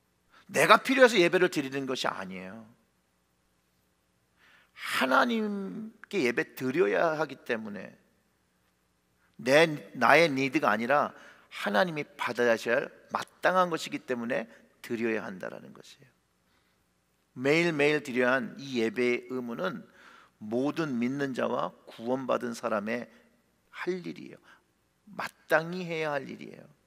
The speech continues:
그래서 옛날 목사님들 주요 업무가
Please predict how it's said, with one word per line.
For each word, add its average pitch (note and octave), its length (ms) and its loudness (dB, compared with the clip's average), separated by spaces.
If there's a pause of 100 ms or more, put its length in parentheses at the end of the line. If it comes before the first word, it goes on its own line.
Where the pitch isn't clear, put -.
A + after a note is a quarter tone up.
(920)
그래서 G#3 180 0
옛날 E3+ 260 8
목사님들 F#3 560 2
주요 F3 300 2
업무가 C#3+ 500 2